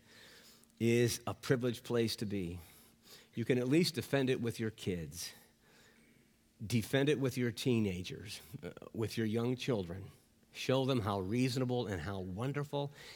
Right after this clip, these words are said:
and how happy you are to be a Christian. Tell them about it. Uh, letter C, which we've already hinted at, is the manner or how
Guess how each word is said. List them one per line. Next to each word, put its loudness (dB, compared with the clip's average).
and -2
how -2
happy 0
you 2
are -4
to -10
be -2
a 0
Christian. -8
Tell 2
them 2
about -8
it. -16
Uh, 2
letter 2
C, 2
which -2
we've 0
already 2
hinted 2
at, 0
is 4
the 2
manner 4
or 2
how 2